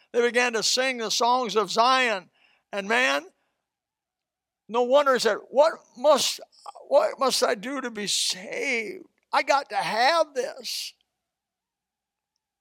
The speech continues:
I talked to, I told you I talked to Sandy and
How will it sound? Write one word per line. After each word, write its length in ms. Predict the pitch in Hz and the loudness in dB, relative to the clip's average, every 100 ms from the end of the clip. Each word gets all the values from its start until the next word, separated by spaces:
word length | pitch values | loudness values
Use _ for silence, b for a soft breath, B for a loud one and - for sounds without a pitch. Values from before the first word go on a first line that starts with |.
| _ _ _ _ _ _ _ _ _ _ _ _ _ _ _ _ _ _ _ _ _ _ _ _ _ _ _ _ _ _ | _ _ _ _ _ _ _ _ _ _ _ _ _ _ _ _ _ _ _ _ _ _ _ _ _ _ _ _ _ _
I 480 | 185 165 165 160 156 - _ _ _ _ | -2 0 0 -2 -8 -14 _ _ _ _
talked 340 | 208 214 208 - | -2 -2 -4 -8
to, 500 | 180 165 151 147 - _ _ _ | -8 -8 -12 -16 -20 _ _ _
I 120 | 165 160 | -10 -8
told 280 | 190 180 | -6 -6
you 80 | 170 | -4
I 60 | 160 | -4
talked 260 | 180 160 | -2 -2
to 80 | 156 | -2
Sandy 520 | - 190 180 165 160 | -4 -2 -4 -4 -6
and 300 | 151 143 143 | -8 -10 -20